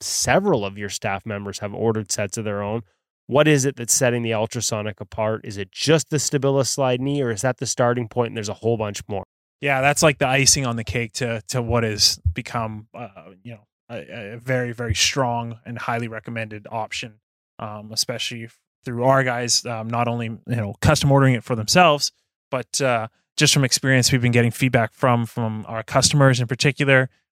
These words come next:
Speaker 2: um, the amount of custom orders we've done so far, it, you know,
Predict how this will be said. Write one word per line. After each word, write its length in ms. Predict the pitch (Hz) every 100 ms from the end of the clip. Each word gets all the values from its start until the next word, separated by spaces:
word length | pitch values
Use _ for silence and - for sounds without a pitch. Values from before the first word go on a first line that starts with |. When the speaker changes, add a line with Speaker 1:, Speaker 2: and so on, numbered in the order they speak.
| _
Speaker 2:
um, 240 | 120 113
the 80 | 113
amount 160 | 117 117
of 60 |
custom 340 | - 135 - 127
orders 300 | 135 143 131
we've 160 | 139
done 320 | 123 131 131 127
so 200 | 143 127
far, 420 | - 127 123 123
it, 160 | 92
you 120 | 104 127
know, 140 | 107